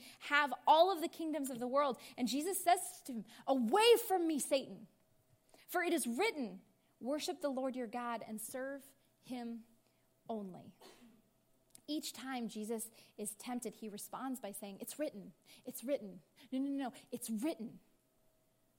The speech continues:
Jesus is quoting scripture. He has marinated himself in God's word for so long that he knows what are lies,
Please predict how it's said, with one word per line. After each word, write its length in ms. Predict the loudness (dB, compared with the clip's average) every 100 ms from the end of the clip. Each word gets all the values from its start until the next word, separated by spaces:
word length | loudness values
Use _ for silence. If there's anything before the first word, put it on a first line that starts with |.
| _ -20 -10
Jesus 320 | -4 -2 -2
is 120 | -4 -6
quoting 580 | -8 -4 -2 -2 -4 -8 -20
scripture. 640 | -14 -12 -2 -2 -2 -8 -6
He 180 | -4 -4
has 220 | -4 -4
marinated 1200 | -2 -2 -2 -4 -4 -2 0 -2 -4 -6 -10 -14 _ _ _ -12
himself 800 | -6 -6 -6 -8 -8 -12 -16 -20 _ _ _ _ _
in 140 | -6 -4
God's 320 | -4 -6 -6
word 260 | -6 -6
for 140 | -8 -10
so 420 | -10 -6 -4 -2
long 600 | -4 -6 -6 -6 -8 -14 -20 _ _ _ -20 -12
that 100 | -4
he 120 | -2
knows 500 | 0 2 2 -2 -6 -12 _ _ _ _ _ _
what 180 | -4 -2
are 100 | -2
lies, 800 | -4 -6 -6 -4 -4 -4 -8